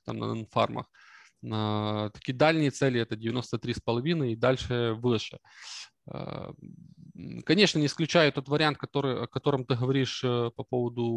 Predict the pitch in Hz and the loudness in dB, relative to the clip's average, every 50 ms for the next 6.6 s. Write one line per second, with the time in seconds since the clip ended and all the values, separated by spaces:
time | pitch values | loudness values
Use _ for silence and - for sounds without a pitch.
0 | 113 113 107 - 113 113 - - - - - - - - 131 135 160 196 233 220 | -2 -4 -4 -6 -8 -8 -10 -12 -8 -6 -6 -2 0 0 0 0 2 0 0 2
1 | 202 185 170 170 160 147 - - 143 143 151 143 139 131 127 120 - - 160 151 | 2 0 0 0 -2 -4 -2 -2 2 4 4 4 4 4 2 0 2 4 4 6
2 | 143 135 123 135 151 170 190 175 - 151 131 120 - _ _ _ _ _ _ - | 6 4 2 2 2 2 2 2 0 -2 -4 -6 -8 _ _ _ _ _ _ -6
3 | 117 127 143 139 135 131 123 - 120 - - - 120 127 131 127 - - 127 127 | -2 0 2 2 2 0 0 -2 -4 -6 -8 -6 -2 0 0 0 0 0 2 2
4 | 147 185 196 - - - 143 135 131 - - - - - - _ _ _ - 127 | 4 2 2 0 -2 -2 0 0 0 -2 -6 -14 -20 -20 -20 _ _ _ -4 -2
5 | 123 127 127 123 123 120 - 127 - - 127 127 127 131 127 120 113 113 - _ | 0 0 0 0 0 -2 -4 -8 -6 -4 0 2 2 4 4 2 0 -2 -6 _
6 | - - - - - - - - - - - - | -12 -10 -10 -8 -10 -10 -10 -12 -12 -12 -12 -12